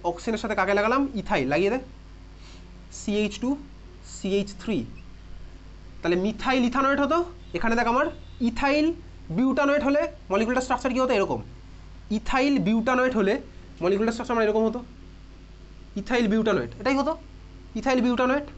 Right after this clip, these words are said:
বুঝতে পেরেছিস? কী বলেছে ভাই? ইথাইল বিউটানোয়েট না, এখানে বলেছে থ্রি অক্সো। তাহলে কার্বনিল থেকে স্টার্ট করে তুই তিন নাম্বার একটা তোকে কিটোনও করতে হবে, এক, দুই, তিন, তিন আমি একটা কিটোন করলাম, থ্রি অক্সো মাঝখানে আমার ঢুকে গেছে, কার্বনিল থেকে স্টার্ট করে এক,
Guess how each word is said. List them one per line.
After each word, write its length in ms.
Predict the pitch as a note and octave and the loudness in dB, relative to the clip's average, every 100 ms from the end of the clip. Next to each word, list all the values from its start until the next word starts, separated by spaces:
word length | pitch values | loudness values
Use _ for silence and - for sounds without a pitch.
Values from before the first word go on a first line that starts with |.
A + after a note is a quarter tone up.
| - | -12
বুঝতে 140 | - D4 | -2 2
পেরেছিস? 260 | D#4+ G#3+ - - - - - - - - - - - - - | 4 2 0 -12 -16 -16 -16 -16 -18 -16 -16 -16 -16 -10 -2
কী 60 | G3+ | 2
বলেছে 200 | A3 A3+ A#3+ | 2 2 2
ভাই? 100 | C4 G#3 | 2 0
ইথাইল 260 | F3 A3+ A3 G#3 | -2 0 2 2
বিউটানোয়েট 400 | G#3+ A#3 B3 B3+ F3+ | 2 2 2 2 2
না, 60 | B3 B3+ | 2 2
এখানে 160 | F3 F#3+ | 0 2
বলেছে 160 | A3 A#3+ | 0 -2
থ্রি 140 | - C4 A3+ | 0 4 4
অক্সো। 280 | - - C#3 A2+ - - - - | 2 -4 -8 -8 -12 -16 -16 -6
তাহলে 160 | D3+ E3+ E3 | -4 -2 2
কার্বনিল 360 | D#3+ F3 G3+ G3+ | 2 4 2 0
থেকে 120 | A3 | -2
স্টার্ট 140 | A3 G#3 | -2 -2
করে 100 | A#3 | -2
তুই 80 | A#3 - | -4 0
তিন 140 | G#3 G#3 | 0 2
নাম্বার 200 | G#3+ A3 A3+ | 2 2 0
একটা 120 | A3+ A3+ | 0 -6
তোকে 120 | A3+ | -6
কিটোনও 260 | G3+ F#3+ G3 C#3 | -2 2 2 0
করতে 220 | - A2 | -6 -10
হবে, 140 | G2+ - - - - - - - - - - - - - - - D#3+ | -10 -12 -16 -16 -16 -16 -16 -16 -16 -16 -16 -18 -18 -18 -16 -4 -2
এক, 80 | D#3+ D3+ | -2 0
দুই, 140 | G3+ F#3+ | 0 0
তিন, 120 | A#3+ C4 B3+ | 0 0 2
তিন 80 | F#3 | 2
আমি 80 | F#3+ | 2
একটা 120 | G#3 | 0
কিটোন 200 | E3+ E3 E3 | 0 0 0
করলাম, 260 | A2 G2 G2 - - - - - - - - - | -4 -8 -12 -16 -18 -18 -16 -16 -16 -16 -14 -2
থ্রি 140 | C4 B3+ | 2 2
অক্সো 180 | B3 C4 A3+ | 2 2 2
মাঝখানে 260 | A3+ A#3 A3 | 2 2 2
আমার 120 | F#3 | 4
ঢুকে 140 | F3+ F#3+ | 4 2
গেছে, 140 | A#3 D4+ - - - E3 | 0 -4 -8 -18 -4 2
কার্বনিল 260 | E3 F#3 F3+ | 4 4 2
থেকে 120 | G3+ | -2
স্টার্ট 160 | G3+ G3 | -2 -2
করে 100 | - B3 E3 | -2 -4 -4
এক, 80 | E3+ | -6